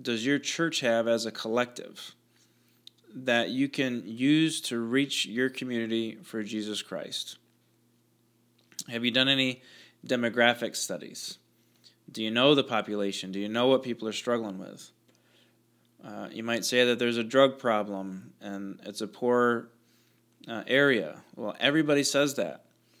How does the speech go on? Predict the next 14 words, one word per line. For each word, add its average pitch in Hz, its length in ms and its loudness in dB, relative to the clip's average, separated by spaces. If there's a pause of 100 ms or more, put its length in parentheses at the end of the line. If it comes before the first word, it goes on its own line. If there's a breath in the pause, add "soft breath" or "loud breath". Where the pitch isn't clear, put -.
(380 soft breath)
So 127 240 2
what 139 240 6
is 160 160 8
it 160 80 0
specifically 127 960 0 (160)
that 113 260 -2
you 139 240 2
are 143 140 8
gifted 143 440 2
for 107 460 -4
as 127 240 4
a 123 100 2
local 117 320 -2
church? - 520 -6